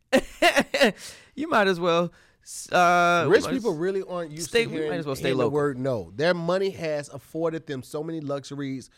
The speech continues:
Speaker 2: and so many doors to be opened in their life. They are just really not accustomed to the word no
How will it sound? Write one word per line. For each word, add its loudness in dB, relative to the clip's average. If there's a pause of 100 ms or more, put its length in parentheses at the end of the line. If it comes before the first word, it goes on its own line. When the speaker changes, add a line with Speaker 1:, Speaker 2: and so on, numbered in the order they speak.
(260)
Speaker 2:
and -14
so -8
many -8
doors -8
to -18
be -10
opened -12
in -10
their -10
life. -10
They -8
are -8
just -16
really -8
not -10
accustomed -16 (340)
to -12
the -12
word -12
no -16